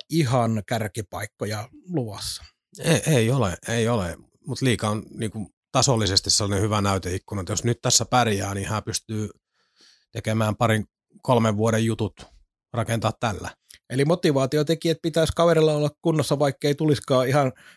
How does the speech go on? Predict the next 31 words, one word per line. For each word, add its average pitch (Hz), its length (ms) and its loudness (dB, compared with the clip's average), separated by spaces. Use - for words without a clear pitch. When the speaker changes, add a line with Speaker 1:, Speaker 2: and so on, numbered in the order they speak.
Speaker 1:
vahvasti 127 460 2
keltamusta 120 560 0
<laughs> 170 60 2
sydän 160 460 4
rinnassa 139 500 4
hakkaamaan. 90 720 -4
Se - 260 4
on 156 120 6
muuten 151 420 6
maalivahtien 143 580 2
osalta, 131 540 0
nyt 135 180 -2
kun 135 160 -2
tuon 139 220 6
sanoin, 143 340 4
niin 113 180 0
tuli 127 180 -2
mieleen 117 560 0
erittäin 151 420 0
hyvä 123 200 0
asia. 139 300 2
Maalivahti 131 500 2
saa 147 240 4
olla 127 380 0
aika 151 300 2
itsekäs 139 600 -2
myös 139 240 2
oman 151 280 2
uransa 131 440 2
kannalta, 117 440 0
koska 123 360 -6